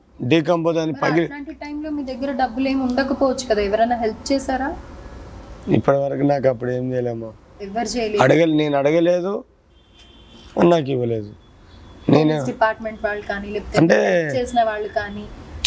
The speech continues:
Speaker 1: అమ్మ, నేను డిపార్ట్‌మెంట్‌కి వాళ్ళ గురించి అనుకో,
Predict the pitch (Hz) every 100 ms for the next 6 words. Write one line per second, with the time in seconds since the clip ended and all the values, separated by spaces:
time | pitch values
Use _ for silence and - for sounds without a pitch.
0 | - - - 135 165 180 170 156 151 143
1 | 131 123 127 160 165 165 156 147 151 156
2 | 151 151 151 147 143 139 139 127 131